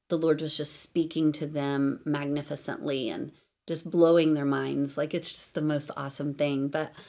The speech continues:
um, he asked me this question. I thought this was a fantastic question. He said, "How do you know what scriptures to eat?" And I said, "Let's look at John ten nine." It says,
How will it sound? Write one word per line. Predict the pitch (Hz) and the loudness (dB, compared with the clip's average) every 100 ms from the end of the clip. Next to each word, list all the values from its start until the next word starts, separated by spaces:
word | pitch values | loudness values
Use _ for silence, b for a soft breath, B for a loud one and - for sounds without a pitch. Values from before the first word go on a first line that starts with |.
| B B B - | B B B 2
um, | 202 190 165 156 180 - - | 6 8 6 2 -2 -12 -8
he | - | 0
asked | 254 262 | 2 2
me | 277 | 0
this | 226 - | -2 -4
question. | - 220 - 208 | -4 -6 -4 -4
I | 202 | -6
thought | 202 202 | -8 -8
this | 190 196 | -6 -4
was | 185 | -4
a | 170 | -4
fantastic | 165 - 196 190 156 160 - - | -6 -2 0 0 -2 -8 -8 -8
question. | 156 147 - - 139 _ _ _ _ _ b | -8 -8 -10 -14 -18 _ _ _ _ _ b
He | - 220 | 2 2
said, | - 180 160 - _ _ _ _ - | 4 2 2 -8 _ _ _ _ -6
"How | - 269 | -2 2
do | 302 | 8
you | 330 | 8
know | 285 | 8
what | 240 190 | 4 0
scriptures | - 233 - 214 - | -2 -2 -2 -4 -6
to | - | -8
eat?" | 202 233 - - - _ _ _ _ _ _ _ _ _ _ _ _ _ _ - | -8 -8 -12 -18 -20 _ _ _ _ _ _ _ _ _ _ _ _ _ _ -4
And | 180 180 | 0 2
I | |
said, | 180 - 185 165 160 - _ _ _ _ _ _ _ _ - | 0 0 2 2 0 -8 _ _ _ _ _ _ _ _ -4
"Let's | 190 190 220 | -2 0 0
look | 214 | 0
at | 208 | -2
John | - 196 190 | -2 -2 -2
ten | - 208 190 | -2 -2 0
nine." | 196 247 175 - 147 - _ _ _ _ _ - | -2 -4 -6 -8 -12 -16 _ _ _ _ _ -2
It | 185 | 0
says, | 170 - 254 175 123 127 - - | 0 2 4 4 0 -4 -8 -8